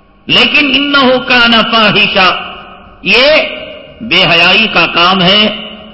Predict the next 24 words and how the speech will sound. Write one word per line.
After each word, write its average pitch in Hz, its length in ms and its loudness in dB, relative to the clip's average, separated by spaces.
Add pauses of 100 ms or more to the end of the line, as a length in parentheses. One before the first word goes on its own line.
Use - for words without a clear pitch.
(320)
ایک 170 220 -4
نیک 196 400 0
انسان، 180 600 0
قلب 208 340 0 (180)
سلیم 196 320 0
رکھنے 175 380 -4
والا، 160 300 2 (680)
فطرت 214 600 0
سلیمہ 233 360 4
رکھنے 196 360 2
والا 175 280 2
اس 165 200 -2 (100)
کو 165 80 0
برداشت 151 500 0
نہیں 147 140 -6
کر 131 180 -6
سکتا۔ 139 400 -6 (680)
"وَسَاءَ 220 760 2
سَبِيلًا۔" 254 480 2 (760)
اور 226 300 0
بہت 226 500 -2
برا 254 220 2
راستہ 180 540 0
ہے۔ 120 260 -4